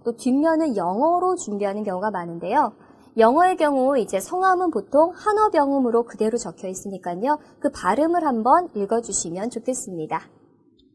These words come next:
자, 또 만약에 장, 리, 송 이와 같이 한국 성씨에도 많은 이러한 성씨를 만났을 때는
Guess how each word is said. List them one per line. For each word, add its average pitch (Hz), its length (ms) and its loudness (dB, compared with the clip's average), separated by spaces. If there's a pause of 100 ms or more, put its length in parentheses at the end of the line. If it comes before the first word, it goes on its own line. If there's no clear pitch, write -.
(160)
자, 277 120 -2
또 381 120 -2
만약에 220 600 2 (220)
장, 349 540 6 (160)
리, 214 540 0
송 190 360 2 (400)
이와 269 160 2
같이 240 640 -2 (300)
한국 403 320 0
성씨에도 311 760 -2
많은 220 600 -2
이러한 285 260 2
성씨를 359 400 -4
만났을 208 460 -6
때는 220 380 -2